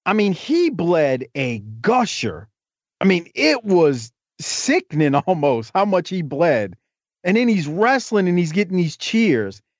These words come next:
And then to cap it off, like, when they do a thing where Murdoch brainbusters him on the floor in the concrete and Irish McNeil, it was just like, "Oh my God." And I mean, it, it,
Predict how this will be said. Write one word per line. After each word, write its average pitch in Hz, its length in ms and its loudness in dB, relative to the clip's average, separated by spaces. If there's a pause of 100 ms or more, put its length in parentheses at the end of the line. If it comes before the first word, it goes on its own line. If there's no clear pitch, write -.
(260)
And 185 180 2
then 190 340 2 (360)
to 190 120 0
cap 233 460 0
it 190 120 0
off, 151 520 0
like, - 260 0
when 170 160 0
they 151 120 4
do 185 380 2
a 175 60 2
thing 165 300 -2
where 139 200 0 (160)
Murdoch 160 440 2 (120)
brainbusters 135 800 0
him 127 100 -2
on 123 120 0
the 113 60 -2
floor 143 320 0
in 123 80 2
the 117 80 -2
concrete 127 460 -2
and 110 100 0
Irish 123 300 0
McNeil, 107 480 -2 (920)
it 226 200 0
was 214 160 2
just 180 240 -2
like, 151 240 0 (280)
"Oh 180 120 2
my 151 220 2
God." 120 640 0 (120)
And 180 100 2
I 196 60 4
mean, 202 220 2
it, 175 140 -4
it, 190 220 -2